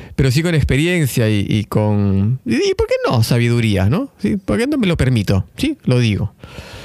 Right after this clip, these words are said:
Creo que eso, esa reflexión me ha ayu-, me ha ayudado, me, me ayuda un montón, eh, a, sobre todo también a reforzar lo que debería saber ahora, ¿no? Si eres nuevo o eres nueva, aquí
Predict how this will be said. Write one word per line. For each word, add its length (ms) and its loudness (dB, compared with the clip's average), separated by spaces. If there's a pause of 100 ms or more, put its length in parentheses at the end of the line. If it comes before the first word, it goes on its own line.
(420)
Creo 160 2
que 60 0
eso, 300 0 (840)
esa 160 2
reflexión 440 0
me 100 2
ha 60 2
ayu-, 220 0
me 100 2
ha 40 2
ayudado, 580 0
me, 120 0
me 120 0
ayuda 220 0
un 60 0
montón, 680 0 (240)
eh, 840 2 (720)
a, 840 2 (760)
sobre 260 2
todo 300 0
también 240 0
a 20 0
reforzar 540 0
lo 140 0
que 340 -2
debería 320 0
saber 240 2
ahora, 260 0
¿no? 220 0 (1300)
Si 120 0
eres 220 2
nuevo 420 0
o 100 0
eres 160 2
nueva, 560 0
aquí 420 0